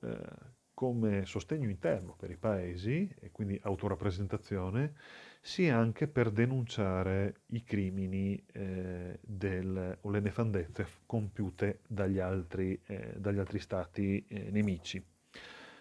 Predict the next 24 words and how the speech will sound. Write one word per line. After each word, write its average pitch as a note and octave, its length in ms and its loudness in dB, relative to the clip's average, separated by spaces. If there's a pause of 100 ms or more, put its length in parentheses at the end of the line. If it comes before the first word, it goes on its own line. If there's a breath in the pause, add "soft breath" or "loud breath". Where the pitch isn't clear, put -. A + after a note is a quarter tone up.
(200 loud breath)
Eh, A#2 500 2
vi E3+ 100 2
segnalo G#2 720 4
un A#2 280 4
libro, A#2 600 6
eh, G#2+ 100 -2
molto A2+ 360 4
agile, A2 720 4
eh, A2 460 -8
corredato G2+ 680 2
da, F#2 400 0
eh, G#2 60 -6
un F2+ 720 -6
D G2 140 -2
V G#2 100 0
D, A2+ 320 2 (460 loud breath)
ehm, F#2+ 800 -2 (400)
fatto D#3 240 0
da A2+ 340 6
Irene A2+ 360 4
Bolzon, A2 600 2 (200)
che C3 160 -2
si - 100 -6
intitola G#2 540 0